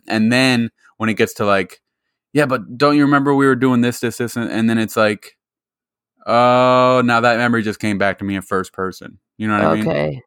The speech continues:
Speaker 1: Like,
Speaker 2: okay.
Speaker 1: now, yeah, yeah, I do remember standing next to you and hearing you say that and fucking
Speaker 2: Right.
Speaker 1: blah, blah, blah.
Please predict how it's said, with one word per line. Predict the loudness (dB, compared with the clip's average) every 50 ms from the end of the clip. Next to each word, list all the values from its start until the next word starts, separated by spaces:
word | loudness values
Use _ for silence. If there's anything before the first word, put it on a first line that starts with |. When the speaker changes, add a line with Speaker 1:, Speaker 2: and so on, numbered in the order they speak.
| _ _ -4
Speaker 1:
Like, | -4 -2 -2
Speaker 2:
okay. | -2 -2 -2 -2
Speaker 1:
now, | -2 0 0 0 0 2 2 2 0 0
yeah, | 0 0 0 0
yeah, | 2 2 2 0
I | 0
do | -2 -2 0 0 2
remember | 2 2 2 2 0 0 0 -2
standing | -2 -4 -6 -4 -2 0 0
next | 0 -2 -2 -6 -8
to | -6 -4
you | -2 0 0 -2 -2
and | -4 -6 -6 -8 -8 -10 -8
hearing | -4 -2 0 0 2 0
you | 0 -2 -2
say | 0 0 0 0
that | 0 0 0 0 2 0 0 -2 -4
and | -6 -8 -8 -8 -8 -6 -2 0
fucking | 0 2 2 2 0
Speaker 2:
Right. | -2 -2 -2
Speaker 1:
blah, | -2 -4 -4
blah, | -4 -4
blah. | -4 -4 -4 -4